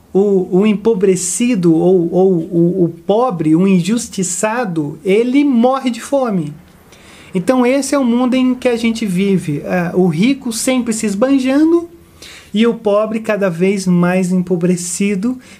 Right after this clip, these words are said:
pela condição econômica em que ele tá vivendo.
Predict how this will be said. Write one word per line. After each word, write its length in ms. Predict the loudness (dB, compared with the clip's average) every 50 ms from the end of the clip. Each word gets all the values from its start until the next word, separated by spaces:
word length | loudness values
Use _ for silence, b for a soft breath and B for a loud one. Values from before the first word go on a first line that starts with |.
| B -2
pela 220 | 0 0 0 0
condição 600 | -2 -2 0 0 0 0 -2 -2 -2 -2 0 -2
econômica 600 | -2 -2 -2 0 2 2 2 2 2 0 0 -2
em 60 | -2 -2
que 100 | 0 0
ele 120 | 0 0
tá 160 | 0 -2 -2 -2
vivendo. 680 | -2 -2 -2 0 0 0 0 -2 -2 -4 -8 -12